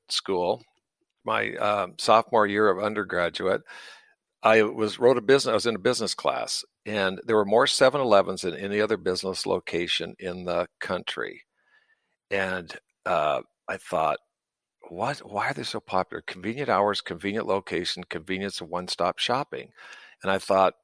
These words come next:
"Hmm, why couldn't you run a veterinary practice like that?" So that's how it ended up starting out, these all pet complexes, all based on convenience. And then, you know, this, um, it's really funny how this worked, how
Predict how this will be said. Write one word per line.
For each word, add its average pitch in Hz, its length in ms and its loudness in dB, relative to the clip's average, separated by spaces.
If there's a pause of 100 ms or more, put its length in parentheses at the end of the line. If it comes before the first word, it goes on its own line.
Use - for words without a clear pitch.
(180)
"Hmm, 143 180 -10
why 98 120 -4
couldn't 135 200 -2
you 113 60 -2
run 107 180 2
a 92 40 -2
veterinary 101 380 0
practice - 540 -8
like 67 240 -10
that?" - 300 -8
So 78 480 -4
that's 101 320 4
how 104 220 8
it 92 100 2
ended 92 260 0
up 92 200 4 (120)
starting 92 440 4
out, 87 200 2
these 85 180 -6
all 98 220 2
pet - 280 0
complexes, 78 680 -4
all 117 240 8
based 98 300 2
on 87 160 -2
convenience. 73 760 -12 (1080)
And 113 160 2
then, 123 340 6 (760)
you 127 180 2
know, 117 100 6
this, 110 380 4
um, 92 420 4 (320)
it's - 160 -4
really 160 160 8
funny 160 260 6
how 113 220 4
this 98 280 -2
worked, 95 600 2
how 104 340 4